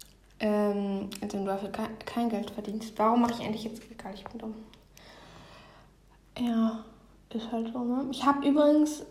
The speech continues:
ähm, es hat sich jetzt, glaub ich, niemand mehr auf meine Instagram-Anfrage da gemeldet. So möchte ich jemand Kontakt davon, außer eine Person, die jetzt schon diesen Podcast hören wird.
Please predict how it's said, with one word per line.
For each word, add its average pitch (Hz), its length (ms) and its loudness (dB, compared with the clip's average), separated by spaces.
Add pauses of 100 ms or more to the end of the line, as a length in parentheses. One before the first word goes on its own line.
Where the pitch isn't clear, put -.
ähm, 233 680 2
es 226 180 -6
hat 262 100 -8
sich 262 100 4
jetzt, 262 100 2
glaub 226 160 4
ich, 226 120 0
niemand 254 260 6
mehr 226 100 4
auf 220 100 0
meine 208 340 2
Instagram-Anfrage 233 1080 -2
da 247 140 0
gemeldet. 247 680 -2 (500)
So 214 100 -4
möchte 220 140 2
ich 226 120 -2
jemand 226 100 -2
Kontakt 226 280 0
davon, 247 240 -4 (300)
außer 233 320 0
eine 190 380 0
Person, 208 640 0
die 226 60 2
jetzt 226 180 0
schon 233 160 -4
diesen 220 260 -4
Podcast - 440 -6
hören 208 180 -4
wird. 254 240 -2